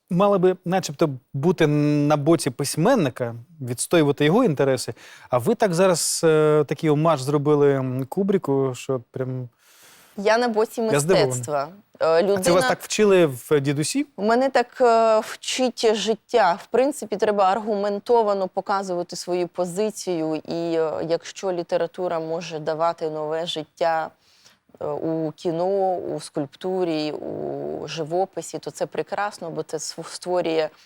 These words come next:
Speaker 2: нові трактації, нові аналізи,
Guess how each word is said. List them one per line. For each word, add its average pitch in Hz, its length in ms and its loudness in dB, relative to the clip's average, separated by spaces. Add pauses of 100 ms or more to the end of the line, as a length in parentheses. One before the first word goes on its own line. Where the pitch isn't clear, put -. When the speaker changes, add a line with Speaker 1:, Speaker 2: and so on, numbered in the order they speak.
(140)
Speaker 2:
нові 165 200 -4
трактації, 190 760 -6
нові 151 320 -10
аналізи, 160 760 -6